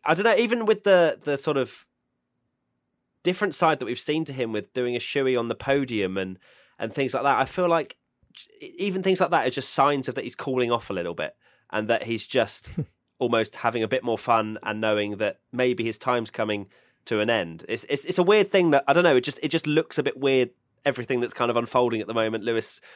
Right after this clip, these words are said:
obviously questioning his future. He's never really done that before in terms of just dropping a bombshell like that, as far as I'm aware anyway.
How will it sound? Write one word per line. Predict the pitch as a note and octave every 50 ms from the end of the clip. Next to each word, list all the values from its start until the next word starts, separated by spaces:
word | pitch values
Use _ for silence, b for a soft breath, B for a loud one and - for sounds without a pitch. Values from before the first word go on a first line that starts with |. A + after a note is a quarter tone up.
| B
obviously | B B A2 A2+ A2
questioning | - - D3 B2 - - - A#2+ A2
his | G#2 -
future. | - - B2 A2+ F#2 - A#2
He's | A#2 A#2+
never | B2+ A#2+ A#2 A2
really | G#2+ G#2 G2
done | - A2+ A2+ B2 A#2
that | G2 D#2+ - -
before | G2 - - G#2+ G2 G2 F#2+
in | F#2 F#2+
terms | F#2 - G2+ F#2+ F#2 F#2+
of | G2 F#2 - b b b b b b
just | b - F#2+ -
dropping | - A2 G2+ - - G2
a | G2
bombshell | F#2 - G#2+ G#2+ G#2+ G2+ - F#2+ F2 F2+
like | F#2 E2 D#2
that, | G2 F2 C2
as | -
far | - A2 G2
as | F#2 F2
I'm | F#2 F2+
aware | F2+ F#2+ G2+ G2 F2+ F2
anyway. | F#2+ G2+ G2 F2+ E2+ E2 F2 F#2